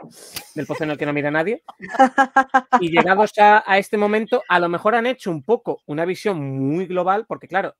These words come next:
Speaker 1: cinco horas de introducción para las cincuenta de toda la temporada, a lo mejor ya no son tanto. Pero claro, entonces te queda una primera temporada que es una chorrada. Esta primera temporada, con perdón, te queda absolutamente en el aire y casi te la puedes saltar o sácamela con la segunda.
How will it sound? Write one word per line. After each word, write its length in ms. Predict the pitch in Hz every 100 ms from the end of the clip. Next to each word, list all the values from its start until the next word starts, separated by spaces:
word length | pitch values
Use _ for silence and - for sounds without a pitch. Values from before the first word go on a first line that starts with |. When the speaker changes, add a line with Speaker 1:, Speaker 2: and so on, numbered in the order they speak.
| _ -
Speaker 1:
cinco 360 | 226 214 208
horas 280 | 226 254 151 147 208 139
de 100 | 165
introducción 680 | 160 175 175 170 - 214 151 _
para 240 | 156 151 147
las 220 | 147 -
cincuenta 460 | 143 131 220 214
de 100 | 160
toda 180 | 143 185
la 100 | 202
temporada, 440 | 208 196 208 208 - _ -
a 100 | 175
lo 120 | 180
mejor 360 | 196 202 220 226
ya 100 | 233
no 80 | 226
son 220 | - 135
tanto. 320 | 208 170 _ _ _ _
Pero 140 | 147 143
claro, 240 | 208 180 _ _
entonces 320 | 147 139 160
te 80 | 180
queda 140 | 170 180
una 140 | 180
primera 300 | 180 175 180
temporada 320 | 180 180 190
que 60 | 196
es 80 | 185
una 120 | 165
chorrada. 420 | - 127 196 131
Esta 180 | - 123
primera 280 | 135 147 151
temporada, 520 | 156 160 165 180 - -
con 140 | 127
perdón, 280 | - 139 170 - -
te 120 | 147
queda 260 | 165 165 -
absolutamente 680 | 156 - 143 143 160 160 170
en 60 |
el 100 | 170
aire 300 | 175 180 214 _ _ _ _
y 200 | - 165
casi 260 | - 190 170
te 100 | 127
la 80 | 120
puedes 240 | 151 160
saltar 480 | - 180 165 202 233 -
o 120 | 151
sácamela 440 | - 139 151 165
con 100 | 196
la 80 | 151
segunda. 400 | - 143 233